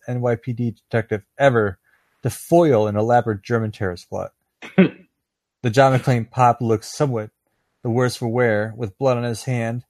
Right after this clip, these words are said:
Speaker 1: and shirt, but that won't stop him from stopping Mastermind Hot Hands <laughs> Gruber, whose pop is surprisingly good condition,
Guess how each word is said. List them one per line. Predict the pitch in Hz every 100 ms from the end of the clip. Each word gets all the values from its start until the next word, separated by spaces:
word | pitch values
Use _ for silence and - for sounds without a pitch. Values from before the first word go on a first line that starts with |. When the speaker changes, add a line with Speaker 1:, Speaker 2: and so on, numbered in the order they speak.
| _ _ -
Speaker 1:
and | 127 135
shirt, | - 107 104 _ -
but |
that | 104 127
won't | 120 -
stop | - 143 123 -
him | 110 104
from | - 98 92 - _ _ _
stopping | - 170 151 139
Mastermind | 139 135 120 107
Hot | 98 127 113
Hands | 123 131 117 - _ _ -
<laughs> | _ _
Gruber, | 123 147 123 98
whose | 113 104
pop | - 131 117
is | 120 -
surprisingly | 117 - 135 135 120
good | 101 104 117 123 -
condition, | - 120 117 - 85 95